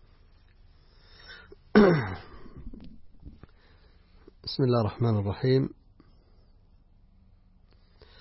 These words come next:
ذكر المؤلف رحمه الله مسألة تقديم أبي بكر وعمر رضي الله عنهما، وفي هذا رد على الرافضة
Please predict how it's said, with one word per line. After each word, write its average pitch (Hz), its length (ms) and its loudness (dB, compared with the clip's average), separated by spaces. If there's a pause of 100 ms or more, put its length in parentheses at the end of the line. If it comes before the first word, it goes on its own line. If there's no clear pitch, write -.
(320)
ذكر 123 580 2
المؤلف 117 500 2
رحمه 110 400 2
الله 117 360 0 (1500)
مسألة 135 480 2 (300)
تقديم 113 640 -2 (280)
أبي 117 220 2
بكر 113 500 -2 (800)
وعمر 110 400 2
رضي 110 260 0
الله 104 360 0
عنهما، 131 480 0 (1400)
وفي 123 220 -2
هذا 127 320 2
رد 127 280 0
على 113 400 0
الرافضة 120 680 0